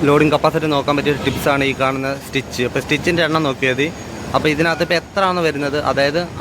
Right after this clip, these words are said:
ആറെണ്ണം ഉണ്ടായത് ആറായിരം കെ ജി, അതായത് നാലെണ്ണം വന്നാൽ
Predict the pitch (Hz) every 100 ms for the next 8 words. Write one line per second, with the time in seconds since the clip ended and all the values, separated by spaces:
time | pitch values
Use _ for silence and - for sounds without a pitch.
0 | 143 160 170 165 160 147 147 151 165 -
1 | - - - - 131 135 139 139 139 127
2 | 113 - 131 120 131 123 131 151 143 151
3 | 156 139 135